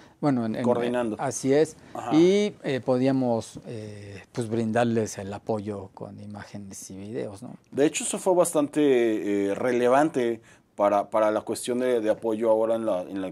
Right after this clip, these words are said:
Speaker 2: en el, con el sismo del diecinueve de septiembre pasado aquí en la Ciudad de México, ¿no?
Speaker 1: Sí.
Speaker 2: Porque, de, de, vaya, salió en periódicos, salió en noticieros de, de, de la colaboración que estaban haciendo ustedes con cuestión de, de drones,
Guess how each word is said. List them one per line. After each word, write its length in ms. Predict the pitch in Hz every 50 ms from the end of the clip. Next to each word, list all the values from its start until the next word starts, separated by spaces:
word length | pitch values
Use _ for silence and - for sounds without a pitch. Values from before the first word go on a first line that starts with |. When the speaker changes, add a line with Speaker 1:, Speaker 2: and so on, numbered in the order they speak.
| - -
Speaker 2:
en 300 | 104 95 95 95 92 92
el, 220 | 92 92 92 92
con 160 | - 107 104
el 80 | 104 98
sismo 280 | - 123 117 123 123 117
del 80 | 104
diecinueve 400 | 92 92 - - 101 101 107 110
de 60 | 107
septiembre 540 | 101 - 98 - - 110 107 107 104 104 104
pasado 400 | 95 - 92 - - 107 104 101
aquí 160 | 95 95 -
en 80 | 101 90
la 60 | 95
Ciudad 240 | 92 - 104 101 101
de 80 | 101 107
México, 440 | 120 143 - - - - - 82
¿no? 200 | 85 87 - - - - - - - - - - -
Speaker 1:
Sí. 180 | - - -
Speaker 2:
Porque, 540 | 117 131 127 123 120 117 110 104 104 104 104 -
de, 160 | 107 139 131
de, 160 | - 107 113
vaya, 320 | 117 113 143 143 123 101 -
salió 280 | - - 117 107 113
en 80 | 123 120
periódicos, 640 | - 123 110 107 113 110 117 120 120 104 - 104 -
salió 200 | - 98 104 110
en 80 | 113
noticieros 840 | 110 107 95 - 95 85 - 113 117 113 110 113 110 110 104 - - _ - - - - _ -
de, 280 | 92 101 104 101 101 101
de, 100 | 95 107
de 160 | 107 107 110 107
la 220 | 107 107 104 -
colaboración 720 | - 120 113 113 113 113 113 113 113 113 - 127 123 120
que 60 | - 117
estaban 360 | - - 127 117 117 113 110
haciendo 320 | 104 - - 117 107 104
ustedes 640 | 104 101 - - 123 113 113 113 113 113 107 - - - - - - - _
con 180 | - 113 117 110
cuestión 400 | - 117 104 - - 117 107 110
de, 220 | 110 110 107 101
de 120 | 104 107
drones, 540 | 107 110 113 117 117 113 120 120 - - -